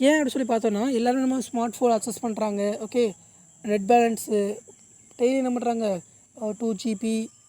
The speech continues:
அதுக்கப்புறம் இந்த பட்டன் மொபைல் என்ன பண்றாங்க? டூ ஜி கொடுத்துட்றாங்க. அப்புறம் அதுக்கு மேலே பார்த்தீங்கன்னா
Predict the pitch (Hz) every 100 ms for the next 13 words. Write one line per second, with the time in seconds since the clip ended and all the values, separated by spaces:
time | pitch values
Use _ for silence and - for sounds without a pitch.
0 | _ _ _ _ _ _ _ _ _ _
1 | _ - - _ - - - _ _ _
2 | _ 220 202 208 214 240 262 320 _ _
3 | _ 240 208 202 190 190 180 196 - -
4 | 208 240 247 240 254 240 226 233 220 208
5 | 226 196 214 208 - 208 208 196 202 226
6 | - - - - 226 - 262 359 - -
7 | - - _ _ _ _ - 254 262 262
8 | 269 254 247 285